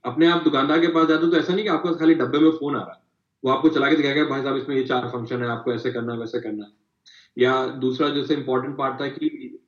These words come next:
रूरल एरिया में लोगों को इंग्लिश और हिंदी दोनों में actually टाइपिंग नहीं आती, तो किस तरीके से वॉइस सर्चेज यूज़ करना है। तो वहाँ पे मैं बहुत ज़्यादा सरप्राइज था कि जो डेवलप्ड कंट्रीज हैं, उससे ज़्यादा वॉइस सर्चेज actually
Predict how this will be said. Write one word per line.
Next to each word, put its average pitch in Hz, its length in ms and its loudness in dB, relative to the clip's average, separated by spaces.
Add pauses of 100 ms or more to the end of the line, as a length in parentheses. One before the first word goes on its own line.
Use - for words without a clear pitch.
(520)
रूरल 147 360 4
एरिया 147 280 6
में 165 120 4
लोगों 143 300 4
को 170 240 4 (720)
इंग्लिश 147 840 2 (260)
और 147 180 -6
हिंदी 151 340 4
दोनों 139 240 6
में 160 160 4
actually 139 240 0
टाइपिंग 131 380 2
नहीं 135 200 0
आती, - 460 -8 (960)
तो 131 80 -2
किस - 200 -4
तरीके 151 260 4
से 147 400 4
वॉइस 123 380 2
सर्चेज 131 340 0
यूज़ 123 220 0
करना 95 220 -8
है। - 160 -20 (560)
तो 131 200 -2
वहाँ 123 180 -2
पे 147 60 -2
मैं 143 140 -2
बहुत 135 160 -2
ज़्यादा 160 180 2
सरप्राइज 143 300 -4
था 170 60 2
कि 175 360 -2 (160)
जो 143 240 0
डेवलप्ड 127 460 0
कंट्रीज 156 300 2
हैं, 165 100 2
उससे - 140 -6
ज़्यादा 156 200 2
वॉइस 127 320 0
सर्चेज 151 280 -2
actually 156 460 -4